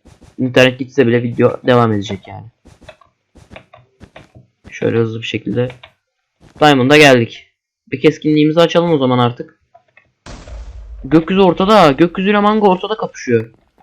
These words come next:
Abi ortaya geç kaldım sanki gitmek için, değil mi? O zaman bir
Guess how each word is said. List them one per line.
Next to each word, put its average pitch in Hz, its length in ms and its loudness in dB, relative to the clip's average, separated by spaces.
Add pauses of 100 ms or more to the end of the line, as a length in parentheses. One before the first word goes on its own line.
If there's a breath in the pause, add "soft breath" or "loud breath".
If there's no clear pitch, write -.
(380)
Abi 135 180 2
ortaya 156 540 2
geç 151 260 2
kaldım 120 300 2
sanki 113 260 -4
gitmek 120 280 -6
için, 127 180 -10
değil 151 120 -2
mi? 123 120 -8 (160)
O 139 100 -16
zaman 151 260 0
bir 151 220 0